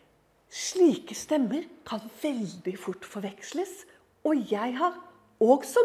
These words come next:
møtt, som jeg sa, en del såre sinn, og kristne som har kommet helt galt ut på grunn av denne undervisningen, fordi de har begynt å gå på sine egne stemmer,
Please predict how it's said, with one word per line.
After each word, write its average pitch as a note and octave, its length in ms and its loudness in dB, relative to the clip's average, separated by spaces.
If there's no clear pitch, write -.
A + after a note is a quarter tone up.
møtt, - 300 -4
som C4+ 180 0
jeg C#4 160 2
sa, A3 180 0
en C#4 140 8
del C4 180 8
såre D#4 540 0
sinn, F4+ 400 2
og A#3+ 160 -2
kristne C#4 440 0
som D4+ 160 0
har E4 120 0
kommet F#4+ 240 2
helt G#4+ 760 8
galt A#3+ 320 -2
ut - 320 -14
på C#4+ 140 6
grunn A3+ 380 2
av C#4 160 -4
denne G#3+ 440 6
undervisningen, B3 720 0
fordi A3 260 -2
de A3+ 100 -6
har C4 120 -8
begynt A3 240 -4
å C4 80 -6
gå F#3+ 180 -2
på C#4+ 120 0
sine A#3 280 0
egne C4 800 -2
stemmer, G3+ 480 -4